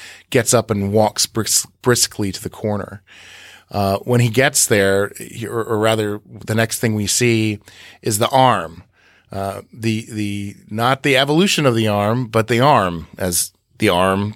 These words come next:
tree, brain thing says, crackling with electricity, "I am the arm, and I sound like this," which is the sound. <clears throat> Then it says, "Is it the story of the little girl who lived down the lane?"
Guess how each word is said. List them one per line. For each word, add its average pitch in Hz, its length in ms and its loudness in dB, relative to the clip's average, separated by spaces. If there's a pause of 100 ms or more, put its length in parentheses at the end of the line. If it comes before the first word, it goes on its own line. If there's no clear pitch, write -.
tree, 101 360 0
brain 98 440 0
thing 98 340 0
says, 98 500 0 (420)
crackling 104 460 -2
with 95 120 -2
electricity, 98 640 -2
"I 107 180 2
am 120 100 2
the 110 100 0
arm, 117 480 2 (380)
and 101 160 0
I 104 60 2
sound 113 420 2
like 101 220 0
this," 117 500 2 (480)
which - 160 -10
is 90 160 -4
the 92 160 -8 (1900)
sound. 117 420 -2 (120)
<clears throat> - 100 -14
Then 135 840 2
it 90 120 -12
says, 127 400 2 (260)
"Is 165 220 4
it 175 180 2
the 143 80 -6
story 139 460 4
of 120 140 2
the 120 60 -2
little 120 260 0
girl 120 320 4
who 113 100 0
lived 113 260 2
down 113 220 4
the 107 80 2
lane?" 104 480 0